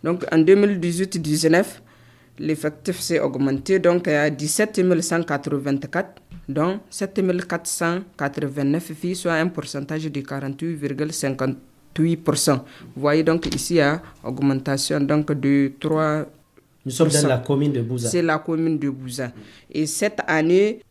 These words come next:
Speaker 2: Deux mille.
Speaker 1: deux mille dix-neuf deux mille vingt, il y a aussi donc une augmentation avec dix-sept mille deux cent quatre-vingt-neuf élèves,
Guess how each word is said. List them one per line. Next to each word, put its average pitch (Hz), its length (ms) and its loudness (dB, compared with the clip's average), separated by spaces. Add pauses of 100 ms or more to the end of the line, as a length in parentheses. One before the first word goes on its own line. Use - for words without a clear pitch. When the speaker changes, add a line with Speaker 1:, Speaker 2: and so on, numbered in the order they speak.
Speaker 2:
Deux 202 100 8
mille. 202 40 2
Speaker 1:
deux 202 80 4
mille 110 80 0
dix-neuf 165 380 -4
deux 165 160 -2
mille 160 220 0
vingt, 160 140 -4
il 160 60 -2
y - 20 -2
a 151 160 -4
aussi 196 480 -6
donc 175 360 -2
une 180 160 -2
augmentation 139 1040 -6
avec 156 400 -6
dix-sept 190 420 -4
mille 185 280 0
deux 185 100 2
cent 190 220 -4
quatre-vingt-neuf 143 760 -6
élèves, 143 360 -6